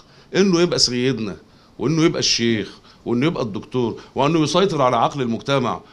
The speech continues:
وإن أنتوا اللي ما تعرفوش توصلوا للمجتمع؟ آه طبعًا، لأنه إحنا مع الأسف الشديد، آه، منابرنا قليلة وضعيفة. هم عندهم منابر بعدد مساجد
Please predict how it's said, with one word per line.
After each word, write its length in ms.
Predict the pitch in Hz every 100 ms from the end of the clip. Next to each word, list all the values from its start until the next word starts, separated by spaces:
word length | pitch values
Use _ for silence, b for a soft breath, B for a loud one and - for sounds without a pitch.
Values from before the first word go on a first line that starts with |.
| B
وإن 260 | 143 208 214
أنتوا 320 | 226 254 214
اللي 120 | 190
ما 60 | 170
تعرفوش 480 | 170 156 139 180 -
توصلوا 400 | 147 156 165 147
للمجتمع؟ 680 | 135 127 - 147 147 131 B B B -
آه 160 | 127 135
طبعًا، 360 | 127 135 113
لأنه 380 | 104 104 107 110
إحنا 160 | 113 113
مع 140 | 95
الأسف 280 | 95 113 110
الشديد، 480 | - - 92 101 95 - B B B B _ -
آه، 300 | 90 90 82
منابرنا 600 | 90 113 107 117 113 101
قليلة 480 | - 92 98 95 90 - b b _
وضعيفة. 580 | - 85 87 101 - 87 - b b _ 131
هم 180 | 123
عندهم 480 | 101 98 98 110 104
منابر 380 | 98 104 98 95
بعدد 420 | 90 92 98 95
مساجد 480 | 90 - 98 90 78